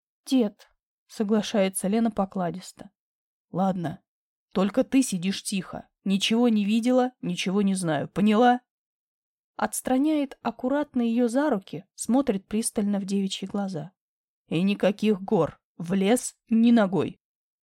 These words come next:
«Хорошо», кивает отчаянно головой. «Всё, что угодно, только не домой». «Ладно, я спать», устало произносит мужчина. «Хорошо»,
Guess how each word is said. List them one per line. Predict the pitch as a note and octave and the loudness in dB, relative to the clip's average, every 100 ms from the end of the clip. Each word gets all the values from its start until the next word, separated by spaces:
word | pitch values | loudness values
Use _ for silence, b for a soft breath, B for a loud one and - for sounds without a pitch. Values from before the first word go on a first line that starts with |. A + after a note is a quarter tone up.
| _ _ _ _ _ | _ _ _ _ _
«Хорошо», | - C#4 D#4 - A#3+ - _ _ _ _ - | 2 2 2 0 -4 -6 _ _ _ _ -4
кивает | G#3 G3 G3 | 0 2 0
отчаянно | G3 - A#3 A3+ G3+ | -4 -6 -4 -4 -4
головой. | F#3+ F#3+ F#3+ F3+ - _ _ _ _ _ _ _ _ _ _ | -4 -4 -4 -6 -12 _ _ _ _ _ _ _ _ _ _
«Всё, | - D4 | -4 -4
что | - C#4 | -2 -2
угодно, | C4 A#3 A#3 E3+ A3 - _ | -2 0 0 -2 -6 -12 _
только | - G3 - | -2 -2 0
не | G#3 G3 | 0 2
домой». | G#3+ A3 G3 - - _ _ _ _ _ _ _ | 2 0 -2 -6 -14 _ _ _ _ _ _ _
«Ладно, | - F3+ E3+ D3+ C#3+ - _ | 0 2 2 0 -8 -12 _
я | - E3 A#3+ | -4 2 2
спать», | - - D#3+ - - _ _ - | 2 0 0 -2 -20 _ _ -14
устало | G#3 - F3+ E3 | -12 -6 -4 -4
произносит | - F3 F3 F3 E3 - | -6 -6 -4 -6 -8 -10
мужчина. | F#3 F#3+ - - - - _ _ _ _ - | -10 -8 -8 -12 -12 -18 _ _ _ _ -8
«Хорошо», | - F#4 - B3+ A#3 | 2 2 2 -4 -6